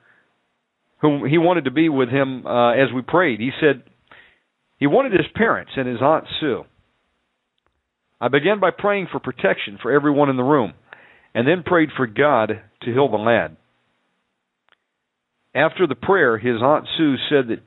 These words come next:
she had received that the prayer would be effective. She did not say how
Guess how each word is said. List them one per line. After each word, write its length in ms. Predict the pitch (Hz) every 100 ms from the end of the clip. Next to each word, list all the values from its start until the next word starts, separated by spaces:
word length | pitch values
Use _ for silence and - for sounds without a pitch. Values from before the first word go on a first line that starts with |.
| _ -
she 180 | -
had 80 | 135
received 520 | 117 107 - 190 180 135
that 100 | -
the 80 | 117
prayer 340 | - 165 156
would 160 | 127 113
be 320 | 123 117 107
effective. 380 | - 123 107 80 - _ _ _ _ _ _ _ _ _ _ _ _ _ -
She 160 | - 143
did 80 |
not 160 | 180 180 -
say 160 | 196 139
how 160 | 156